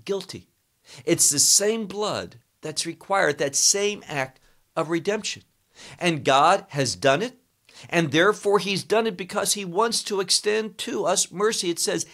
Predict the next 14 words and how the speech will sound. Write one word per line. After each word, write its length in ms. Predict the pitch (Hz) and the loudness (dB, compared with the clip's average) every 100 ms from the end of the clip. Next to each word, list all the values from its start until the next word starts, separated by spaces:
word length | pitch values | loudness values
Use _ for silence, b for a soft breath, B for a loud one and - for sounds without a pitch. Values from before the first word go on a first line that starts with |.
| B | B
"He 220 | - 233 | -6 -4
will 180 | 226 208 | -2 -2
be 280 | 180 214 - | 0 -2 -4
merciful 840 | 160 202 247 - - - 135 143 b b b - | -6 -2 2 2 0 -4 -4 -4 b b b 0
unto 300 | 202 202 202 | 2 2 -2
him." 360 | 254 202 113 _ _ _ _ b b b - | -2 -4 -8 _ _ _ _ b b b -2
And 320 | 131 123 - | -2 -2 -6
to 520 | - 220 240 240 214 _ | -6 -4 -2 -2 -6 _
our 280 | 196 226 233 | 2 6 4
God, 540 | 180 254 247 113 - _ _ _ _ _ _ _ | 4 4 4 -2 -8 _ _ _ _ _ _ _
for 200 | - 131 | -2 -2
there 600 | 113 87 143 180 185 196 | -2 2 4 6 4 0
is 440 | - 180 139 110 101 | -2 0 0 0 -2
what? 360 | 123 165 - | -2 -2 -8